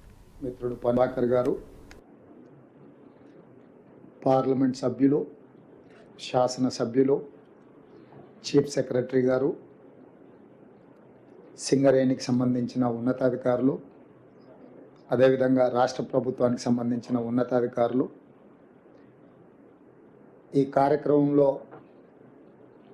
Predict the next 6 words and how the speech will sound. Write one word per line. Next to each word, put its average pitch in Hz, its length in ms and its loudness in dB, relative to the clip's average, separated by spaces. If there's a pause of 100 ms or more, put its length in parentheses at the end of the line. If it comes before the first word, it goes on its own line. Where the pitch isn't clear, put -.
(500)
నిజమైన 139 380 2 (120)
కథానాయకులు, 127 760 0 (2500)
యూపీఎస్సీ 143 600 4 (100)
నిర్వహించిన 131 560 2 (1900)
సివిల్ 139 360 0
సర్వీసెస్ 131 500 0